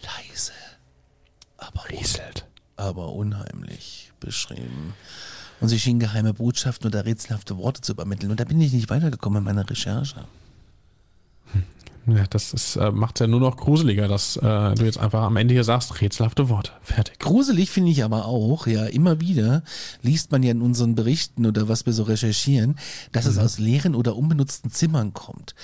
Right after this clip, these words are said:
Speaker 2: Ja.
Speaker 1: Was für Menschen haben denn leere, ungenutzte Zimmer?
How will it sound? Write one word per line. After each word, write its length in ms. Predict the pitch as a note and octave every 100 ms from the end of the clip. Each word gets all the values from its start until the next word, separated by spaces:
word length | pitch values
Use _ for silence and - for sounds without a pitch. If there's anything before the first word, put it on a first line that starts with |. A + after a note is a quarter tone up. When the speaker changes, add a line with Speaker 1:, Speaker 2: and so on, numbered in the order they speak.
| - - -
Speaker 2:
Ja. 200 | - A2+ G2
Speaker 1:
Was 260 | A#2 D#3+ -
für 300 | - B3 A#3
Menschen 580 | B2 B2 G#3 - F#3 A2+
haben 220 | C#3 F3+
denn 160 | E3
leere, 360 | A2+ A#2 E3 F#3
ungenutzte 680 | - D#3+ E3 D#3+ E3 - C3+
Zimmer? 460 | - G3 G#3 A2+